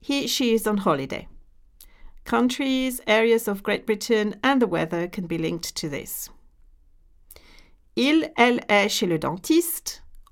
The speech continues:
or chez le docteur, à l'hôpital.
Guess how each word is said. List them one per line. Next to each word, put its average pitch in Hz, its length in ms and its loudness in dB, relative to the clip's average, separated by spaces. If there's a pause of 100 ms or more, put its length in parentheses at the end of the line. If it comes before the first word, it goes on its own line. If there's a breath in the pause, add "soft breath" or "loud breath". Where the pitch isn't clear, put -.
or 180 540 4
chez - 260 0
le 143 100 -2
docteur, 254 960 0 (300)
à 151 140 6
l'hôpital. 247 840 0